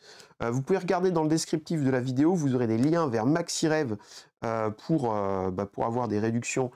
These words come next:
euh, sur cette boîte et sur le matériel Trône de Fer. Voilà, euh, je pense que c'est vraiment une, euh, s'il y a une boîte dans les nouvelles sorties qui viennent, euh, d'arriver, je pense que c'est celle-ci qu'il faut acquérir,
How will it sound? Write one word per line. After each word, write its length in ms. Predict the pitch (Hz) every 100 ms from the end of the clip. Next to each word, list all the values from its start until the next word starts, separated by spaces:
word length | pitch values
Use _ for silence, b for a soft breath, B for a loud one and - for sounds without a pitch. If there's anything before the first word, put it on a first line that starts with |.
| b b -
euh, 80 | 104
sur 220 | - 131
cette 240 | - 117
boîte 300 | 123 131 131 _
et 80 | 139
sur 420 | 123 - 147 139 -
le 120 | 113
matériel 420 | 110 113 117 113
Trône 240 | 104 131 117
de 80 | 120
Fer. 380 | - 139 196 b b b b -
Voilà, 440 | 127 127 175 -
euh, 140 | 131 127
je 120 | 120
pense 220 | - 170
que 80 | 147
c'est 140 | 127
vraiment 580 | 131 120 156 175 196 - _
une, 260 | 139 127 117
euh, 200 | - 113
s'il 220 | 101 -
y 60 | 143
a 80 | -
une 280 | 202 196 170
boîte 360 | 180 170 - _ _ _ _
dans 140 | 120 127
les 80 |
nouvelles 260 | 135 156 160
sorties 400 | 156 156 - 170
qui 160 | - 123
viennent, 360 | 120 120 113
euh, 120 | 107 104
d'arriver, 580 | 127 127 135 135 170 B B B B 113
je 100 | 139
pense 260 | 170 175
que 140 | - 135
c'est 200 | - 120
celle-ci 580 | - 165 143 - 165
qu'il 180 | 165 135
faut 200 | 131 139
acquérir, 500 | 123 - 127 147 165